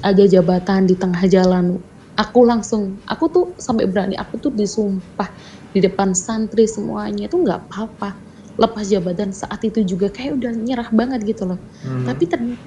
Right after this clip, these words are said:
Speaker 1: ini bukti kayak pembelajaran banget. Ada salah satu ustazahku tuh yang bilang gini,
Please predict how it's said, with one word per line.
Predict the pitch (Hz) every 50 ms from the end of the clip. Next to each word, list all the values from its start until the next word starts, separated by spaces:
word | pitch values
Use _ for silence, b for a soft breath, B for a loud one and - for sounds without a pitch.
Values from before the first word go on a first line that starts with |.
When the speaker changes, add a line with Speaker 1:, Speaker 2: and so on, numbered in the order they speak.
| -
Speaker 1:
ini | 294 277 294 285
bukti | 226 208 190 - - 233 220 - - - - - - - - - -
kayak | 202 190 214 214 -
pembelajaran | 254 233 214 196 214 208 196 208 202 202 208 214 214
banget. | 254 269 262 247 - - -
Ada | 233 214 254 262
salah | 262 262 247 240 240 240 - -
satu | 240 233 240 - - 220
ustazahku | - - 214 208 196 196 190 - 240 240
tuh | 277 262
yang | 240 226
bilang | 208 190 185 175
gini, | 190 180 180